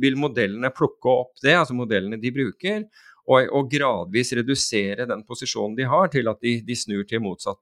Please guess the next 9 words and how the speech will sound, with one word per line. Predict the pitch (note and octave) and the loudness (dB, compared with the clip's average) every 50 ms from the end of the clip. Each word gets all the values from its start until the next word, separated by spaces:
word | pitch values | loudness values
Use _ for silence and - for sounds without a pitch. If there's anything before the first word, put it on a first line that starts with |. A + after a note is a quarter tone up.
| _ - | _ -12
posisjon. | A2 G#2 - A2+ A2+ - B2+ B2 B2 C3 - _ _ _ _ _ _ _ _ - | -12 -10 -10 -8 -6 -2 -2 -2 -2 -4 -8 _ _ _ _ _ _ _ _ 0
Men | B2+ B2 | 4 4
når | B2+ C3 | 6 6
det, | C#3+ C#3+ D3 C#3 - _ _ - G2 B2 | 4 4 2 0 -4 _ _ -8 -2 0
når | B2 A#2+ | 0 2
det | C3 C3 C3+ - | 2 0 0 -2
skjer | - C#3 C3 B2+ | -2 -2 -4 -2
brått, | A#2+ F3 G3+ A3+ A3 - - | 2 2 2 2 0 -4 -8
så, | - D3 | -6 -6